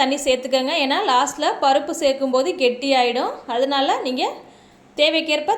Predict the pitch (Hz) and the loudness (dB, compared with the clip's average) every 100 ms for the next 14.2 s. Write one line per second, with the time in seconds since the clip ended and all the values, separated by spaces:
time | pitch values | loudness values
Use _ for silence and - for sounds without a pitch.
0 | 302 262 277 277 254 269 240 262 262 247 | 0 -2 -2 -2 -2 -2 0 0 0 0
1 | 247 247 247 247 262 466 - - - 302 | 0 -2 -4 -4 -4 -6 -8 -20 -10 -8
2 | 320 392 302 302 302 262 285 392 370 359 | -2 -2 0 0 0 0 -2 -4 -6 -4
3 | 349 330 320 339 247 262 277 349 269 247 | -6 -6 -6 -4 -2 0 0 0 0 0
4 | 262 277 240 247 240 381 - - - - | 0 -2 0 0 -2 -4 -6 -18 -20 -20
5 | _ _ _ - - - - - - - | _ _ _ -20 -20 -20 -20 -20 -20 -20
6 | - - - - - - 285 285 294 285 | -20 -20 -20 -20 -20 -4 2 4 2 0
7 | 294 381 - - - 277 269 285 302 311 | 0 -2 -4 -14 -8 0 0 0 -4 -6
8 | - 269 269 262 - 403 359 262 262 294 | -2 2 2 0 -6 -4 -2 -2 0 -2
9 | - - 262 269 269 254 247 247 - 320 | 0 0 2 -2 -4 0 0 -2 -4 -4
10 | 587 - 294 349 - 427 370 277 349 539 | -4 -4 -8 -4 2 2 2 -2 -2 -2
11 | 277 277 392 381 320 - 269 269 339 - | -4 -4 -4 -4 -4 -4 -4 0 -2 -2
12 | - - - - 285 359 359 370 294 285 | -12 -20 -12 2 2 2 0 -2 0 -2
13 | 277 262 254 247 247 320 - 247 277 240 | 0 -2 0 0 0 -2 -2 -2 -2 -2
14 | 240 247 | 0 2